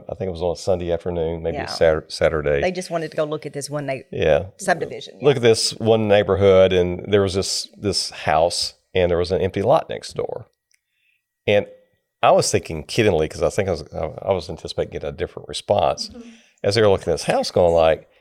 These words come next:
Speaker 1: Hey, you guys buy this house, "We'll buy the lot right next to you and build our house."
Speaker 3: No. Oh, so you suggested that?
Speaker 1: Yeah.
Speaker 3: Kiddingly,
Speaker 1: Yeah,
Speaker 3: but
Speaker 1: kiddingly think that they, they were like, "Oh, no, you know, you know, see what kind of response."
Speaker 3: <laughs> Uh-huh.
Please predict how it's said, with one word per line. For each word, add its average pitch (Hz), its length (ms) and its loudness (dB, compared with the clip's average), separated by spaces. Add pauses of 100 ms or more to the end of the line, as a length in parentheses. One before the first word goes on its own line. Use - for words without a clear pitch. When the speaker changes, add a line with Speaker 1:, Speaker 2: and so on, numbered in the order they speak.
(120)
Speaker 1:
Hey, - 200 -4
you 143 140 -6
guys 131 240 0
buy 92 240 4
this 151 240 -2
house, 78 420 -2 (560)
"We'll 120 120 -2
buy 95 160 0
the 82 60 -6
lot 85 240 2
right 82 200 2
next - 340 -10
to 254 100 -8
you 95 400 -6 (120)
and 85 160 -8
build 85 340 0 (100)
our - 200 -2
house." - 440 -14
Speaker 3:
No. 240 140 -16 (180)
Oh, 247 80 -4
so 240 140 -4
you 240 200 0
suggested 220 480 0
that? 156 220 -8
Speaker 1:
Yeah. 349 240 6
Speaker 3:
Kiddingly, 240 640 4
Speaker 1:
Yeah, - 200 6
Speaker 3:
but - 80 0
Speaker 1:
kiddingly 202 340 4
think 160 280 2
that 135 160 4
they, 131 180 6
they 131 140 4
were 123 120 6
like, 113 240 6
"Oh, 117 200 8
no, 110 280 6
you 107 200 2
know, 117 260 6
you 117 80 0
know, 127 220 6
see 160 160 2
what 175 140 4
kind 156 100 4
of 127 40 2
response." 117 520 4
Speaker 3:
<laughs> 247 80 -12
Uh-huh. 226 120 -12